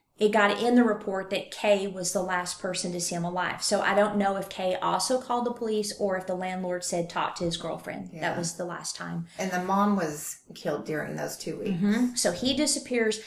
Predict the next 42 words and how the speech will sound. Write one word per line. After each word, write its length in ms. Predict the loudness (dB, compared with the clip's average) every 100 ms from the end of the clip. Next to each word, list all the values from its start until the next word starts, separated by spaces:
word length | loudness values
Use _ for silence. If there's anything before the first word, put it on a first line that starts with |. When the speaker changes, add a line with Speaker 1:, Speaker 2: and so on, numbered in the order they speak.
| -10 4
Speaker 1:
They 140 | 8
don't 120 | 8
know 120 | 8 6
if 80 |
it's 180 | 4 2
the 60 | 0
third 360 | 2 4 4 2
or 20 |
the 100 | 0
fourth 460 | 4 6 4 0
because 260 | -4 -2 0
it 80 | 0
might 120 | -2
have 100 | -2
been, 80 | -2
like, 160 | -2
midnight, 520 | -2 -2 -4 -4 -4 -4
one 160 | -6
o'clock 400 | -4 -4 -4 -4
or 60 | -4
something, 400 | -2 0 0 -2
you 80 | -2
know, 80 | 0
Speaker 2:
Mm-hmm. 60 | 0
Speaker 1:
so 120 | 0
it 100 | 0
might 140 | 0
have 120 | 0
been 120 | -2 -4
the 100 | -4
fourth. 460 | 0 2 2 -4 -12 -20 -2
And 160 | 4 4
then 240 | 4 0 -2
on 220 | -2 0
the 80 | 0
ninth 600 | 0 4 4 4 -4 -14 -20 _ _ _ -20 _ -2
is 160 | 0 0
when 100 | -2
they 100 | -4
get 180 | -6
the 60 | -10
call 600 | -6 -2 -2 -4 -8